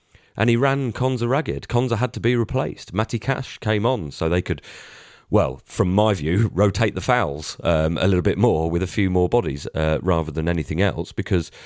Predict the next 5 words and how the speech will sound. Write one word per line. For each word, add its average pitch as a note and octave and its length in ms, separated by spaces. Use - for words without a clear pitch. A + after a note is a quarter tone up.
Villa G#2 340
also G#2+ 400
had F2+ 220
that, E2 240
um, F2 440